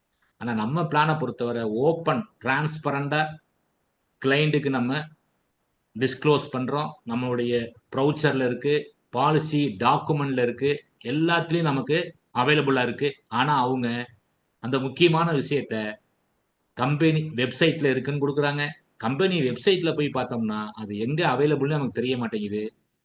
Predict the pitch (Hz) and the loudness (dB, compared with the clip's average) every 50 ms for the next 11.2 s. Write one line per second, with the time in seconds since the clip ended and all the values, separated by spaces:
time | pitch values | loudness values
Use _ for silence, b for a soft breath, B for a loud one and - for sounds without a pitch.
0 | _ _ _ - 110 110 123 127 131 - 113 110 117 123 117 - 104 120 151 151 | _ _ _ -8 -4 -2 -2 -2 -2 -2 -2 -4 -2 -4 -4 -4 -4 -2 -2 -2
1 | - 160 151 143 139 143 131 120 120 120 120 120 107 107 98 - 107 104 107 107 | 0 2 2 2 2 0 0 0 0 -2 -2 -2 -2 -2 -2 -4 -4 -4 -4 -4
2 | - 117 123 131 123 127 127 123 120 127 160 185 196 170 131 135 147 185 185 180 | -6 -6 -4 -4 -2 -2 0 2 2 2 4 4 4 4 6 6 6 6 6 6
3 | 196 185 175 160 - 135 143 143 147 143 139 139 147 156 160 151 156 - 127 120 | 6 4 4 4 4 4 4 4 4 2 2 0 2 2 2 0 0 -2 -6 -4
4 | - 143 151 151 139 139 127 135 143 156 156 - - 135 123 131 143 143 139 135 | 0 0 2 2 2 0 0 2 0 0 2 2 0 2 2 4 4 4 2 0
5 | - - _ _ _ _ _ _ _ _ _ _ - 135 139 151 147 135 - 160 | -6 -10 _ _ _ _ _ _ _ _ _ _ -4 0 2 4 4 2 2 0
6 | 175 165 185 175 - 156 139 - 165 165 147 - 160 165 180 160 - _ _ 113 | 0 2 2 0 2 0 0 2 2 2 2 2 0 -2 -4 -6 -12 _ _ -2
7 | 117 135 165 165 165 175 165 156 147 160 175 170 170 156 147 143 - 151 143 - | 2 2 2 2 2 2 2 2 4 2 2 0 -2 -4 -4 -4 -4 -4 -4 -2
8 | 135 127 120 117 113 - - - 123 113 - 151 135 135 135 143 127 - 131 135 | -2 -2 -2 -2 -4 -6 -10 -10 -4 2 4 6 6 6 6 4 4 4 2 2
9 | 147 170 180 175 175 160 156 131 131 135 160 180 180 180 - 160 139 139 143 147 | 4 4 4 4 4 4 4 4 4 4 4 4 4 4 4 4 4 2 2 0
10 | 147 147 139 127 113 135 135 131 135 131 127 123 123 120 123 107 - 117 120 123 | -2 -2 -2 -2 -2 -2 -2 0 0 -2 -2 -2 -2 -4 -4 -4 -2 0 2 2
11 | 127 120 104 | 2 2 0